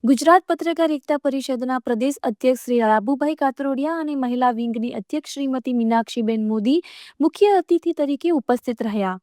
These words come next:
અધિવેશન દરમિયાન થરાદ જિલ્લાની નવી જિલ્લા કમિટીની સત્તાવાર જાહેરાત કરવામાં આવી, જેને લઈને પત્રકારોમાં ભારે ઉત્સાહ જોવા મળ્યો.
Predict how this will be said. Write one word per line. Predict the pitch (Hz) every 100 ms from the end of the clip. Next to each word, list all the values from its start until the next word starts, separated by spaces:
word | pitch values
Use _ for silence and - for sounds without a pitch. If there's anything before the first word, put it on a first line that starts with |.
| _ _ _ _ - -
અધિવેશન | 254 294 330 330 392
દરમિયાન | 370 349 339 320 330
થરાદ | 302 285 285 - -
જિલ્લાની | 277 262 269 262
નવી | 247 226 262 247
જિલ્લા | 247 247
કમિટીની | 247 240 240 233 233 240
સત્તાવાર | 226 - 240 254 302
જાહેરાત | 294 254 254 - 240
કરવામાં | 233 233 233 226
આવી, | 254 349 - - -
જેને | 254 330 403
લઈને | 359 339 339
પત્રકારોમાં | - - 277 277 262 254 247 254 262
ભારે | 240 226 247
ઉત્સાહ | 233 - 269 285
જોવા | 277 240 226
મળ્યો. | 220 202 196